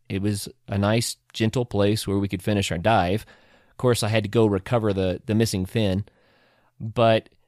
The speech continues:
that scared me a lot. And so ever since then, I've thought, "Man, I just, I hate the idea of getting stuck out somewhere, stranded in a body of water that, uh,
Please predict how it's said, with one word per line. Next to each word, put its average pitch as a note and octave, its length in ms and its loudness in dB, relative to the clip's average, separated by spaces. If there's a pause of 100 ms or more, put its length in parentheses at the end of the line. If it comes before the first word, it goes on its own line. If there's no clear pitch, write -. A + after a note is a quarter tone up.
(260)
that D#3+ 240 0
scared A#2 380 -2
me G#2 120 -2
a F#2+ 60 -2
lot. F2+ 320 -4
And A2 140 -4
so A2 140 -2
ever D3 160 2
since C3 360 2
then, G#2 200 0
I've G2 160 -2
thought, F#2+ 260 -2
"Man, A#2+ 180 -2
I D3+ 200 -4
just, A#2+ 320 -6
I G#2+ 80 -8
hate B2+ 300 -6
the A#2 140 -2
idea G2 440 0
of F#2 80 -6
getting G2 280 -2
stuck - 460 -4
out G#2 220 -2
somewhere, F#2 420 -4
stranded G#2 640 0 (220)
in A2+ 100 0
a G#2 60 0
body A2+ 320 0
of G#2 140 -2
water G2+ 500 0 (400)
that, G2 420 0
uh, F#2 240 -2